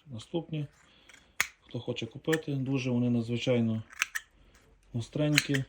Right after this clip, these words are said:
ріжуть безподобно. Кого замучили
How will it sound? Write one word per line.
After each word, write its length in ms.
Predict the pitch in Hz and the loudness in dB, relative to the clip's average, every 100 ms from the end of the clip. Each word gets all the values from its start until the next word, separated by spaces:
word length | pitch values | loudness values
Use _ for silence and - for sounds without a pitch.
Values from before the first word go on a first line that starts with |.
| - | -6
ріжуть 440 | 131 123 127 117 113 | -2 2 2 0 -2
безподобно. 840 | 123 127 - 120 131 143 139 135 135 - - - _ _ - - _ _ - _ _ _ _ - - - - - - - | 2 2 2 -2 0 -2 -2 -2 -2 -4 -18 -20 _ _ -20 -20 _ _ -20 _ _ _ _ -20 -20 -20 -20 -20 -20 -6
Кого 240 | 123 123 | 0 0
замучили 680 | 117 120 123 - 117 113 | 2 2 2 0 -2 -2